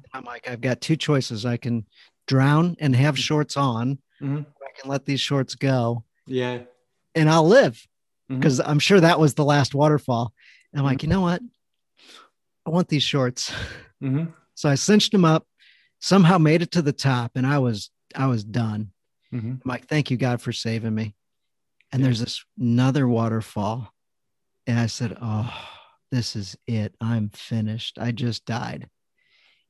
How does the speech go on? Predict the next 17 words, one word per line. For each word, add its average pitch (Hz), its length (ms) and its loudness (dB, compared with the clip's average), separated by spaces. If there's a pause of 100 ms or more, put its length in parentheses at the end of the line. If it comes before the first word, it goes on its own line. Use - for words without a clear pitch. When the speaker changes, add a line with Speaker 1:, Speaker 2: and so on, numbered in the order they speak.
Speaker 1:
I 123 60 -4
come 165 240 2
over 196 200 4
this 156 220 2
waterfall 120 600 2
and 113 100 -2
I 117 80 0
look 143 260 0
to - 100 -4
my 127 200 2
left 117 480 -2
and 117 80 0
I'm 113 120 -2
thinking 131 240 -2
to 139 60 0
myself, 117 460 -4
"God, 131 380 -2